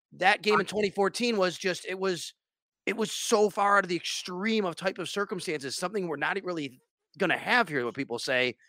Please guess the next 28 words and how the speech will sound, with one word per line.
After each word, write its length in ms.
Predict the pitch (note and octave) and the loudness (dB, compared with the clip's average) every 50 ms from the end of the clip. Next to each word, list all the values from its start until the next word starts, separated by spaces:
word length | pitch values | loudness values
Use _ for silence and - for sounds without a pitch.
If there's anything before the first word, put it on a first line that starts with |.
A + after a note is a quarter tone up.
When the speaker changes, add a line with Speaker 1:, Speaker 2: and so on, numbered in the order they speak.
| _ _ _ _ - | _ _ _ _ -2
Speaker 1:
But 120 | F#3+ F#3+ | -2 2
they 100 | F#3 F#3 | 2 0
could 180 | F3 - G#3 E3+ | 0 0 -2 2
not, 240 | E3+ F#3+ G3 - - | 2 2 2 4 2
they 100 | F#3 F3+ | 2 4
literally 260 | F3 A3 B3 B3+ B3 A3 | 6 6 6 6 6 4
had 80 | G3+ | 2
to 40 | G3 | 2
get 160 | E3+ F#3+ - | -2 -4 -4
players 380 | _ - G3 G3+ F#3+ F#3 D#3 - - | _ -2 0 0 0 0 -2 -2 -2
onto 160 | E3 D#3+ D#3+ | -2 0 0
s-, 260 | D3+ - - - - - - | -2 -2 -2 -2 -2 0 2
onto 280 | D3 D#3+ D#3 - E3 | 0 2 2 0 -4
snowmobiles 680 | C#3+ - - - D#3+ E3 F#3+ G#3 F#3+ C#3 C3 C#3 C3+ B2+ - | -4 -2 -2 0 2 2 2 2 0 -2 -2 -2 -2 -2 -6
to 80 | C#3+ | -8
get 200 | A#2+ G#2+ D3 D#3 D#3 | -6 -2 0 0 0
'em 100 | D#3 D3+ - | 0 -2 0
out 160 | C#3 D3 D#3 D#3 | 0 2 2 0
of 100 | C3+ D3 | 0 -2
Orchard 240 | D3 C#3+ - C3 | -4 -4 -6 -6
Park 260 | - C3+ D3+ E3 D3 - _ _ _ - | -2 0 0 0 0 -4 _ _ _ -8
and 100 | - C#3+ | -8 -6
to 80 | - C#3+ | -6 -4
the 100 | B2+ C3 | -2 0
airport 340 | D#3 G#3 - - C#3+ B2 - | 0 0 0 -2 -6 -6 -4
for 80 | - A2+ | -4 -4
that 160 | G#2+ G#2+ - | -4 -4 -4
game 280 | - A#2 A#2 A2+ A2 | -4 -6 -6 -6 -8